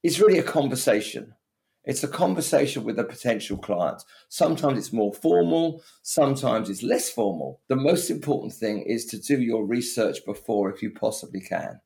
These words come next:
and keep it personal. Um, because I've done things before where, well, it wasn't strictly a pitch, but many years ago, um, as a lawyer, you weren't allowed to advertise at all.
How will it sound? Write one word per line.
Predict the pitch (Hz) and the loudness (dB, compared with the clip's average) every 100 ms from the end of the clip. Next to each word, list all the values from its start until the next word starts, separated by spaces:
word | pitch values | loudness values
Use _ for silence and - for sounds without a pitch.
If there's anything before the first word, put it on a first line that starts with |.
| _ | _
and | 143 - | -8 -4
keep | 214 - | -2 -2
it | - - | -2 -4
personal. | - 110 113 - 73 - - _ _ _ _ | -2 0 0 -4 -12 -12 -18 _ _ _ _
Um, | 117 127 - - | 2 2 -2 -10
because | - 160 180 - - _ | -2 0 0 0 -6 _
I've | - | -2
done | - 311 226 | 4 4 4
things | - 180 156 | 0 0 0
before | - 139 - 123 | -4 -4 -2 2
where, | 120 120 - _ | 6 4 2 _
well, | 160 | 0
it | 208 | 4
wasn't | 226 - 156 | 4 4 0
strictly | - 127 | 0 0
a | 131 | 0
pitch, | - - | 0 -2
but | - | 0
many | 160 175 160 | 4 6 6
years | 160 135 | 4 2
ago, | 123 92 78 85 _ - - - | -2 -2 -2 -4 _ -20 -20 2
um, | 120 113 120 - - | 4 6 2 -4 2
as | 139 139 | 4 4
a | |
lawyer, | 139 143 147 110 | 6 8 8 6
you | 110 143 | 6 4
weren't | 151 151 - | 6 4 4
allowed | 127 120 123 | 2 4 2
to | 139 | 4
advertise | 135 147 - - 82 64 67 - | 4 4 0 -2 0 0 -2 -8
at | - | -8
all. | 57 - | -8 -12